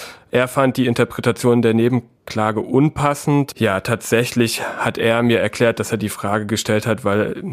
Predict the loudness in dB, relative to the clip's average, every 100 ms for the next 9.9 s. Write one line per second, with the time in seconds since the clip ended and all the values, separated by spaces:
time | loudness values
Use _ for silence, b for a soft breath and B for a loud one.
0 | -8 -4 -2 0 0 0 -2 -4 -2 -2
1 | 0 -4 0 0 -2 -2 -4 -2 -2 0
2 | 0 0 -2 -6 -10 B B B B -4
3 | -2 2 2 2 -2 -2 0 0 0 -4
4 | -2 -2 -2 -4 -4 -4 -4 -4 -4 0
5 | 0 0 -2 0 0 -4 B B B 0
6 | 2 2 0 0 2 2 2 0 -2 0
7 | -2 -2 -2 -2 -2 0 -2 -2 0 2
8 | 2 2 0 0 -2 0 0 0 -4 -2
9 | 0 0 0 0 -2 -4 0 0 -2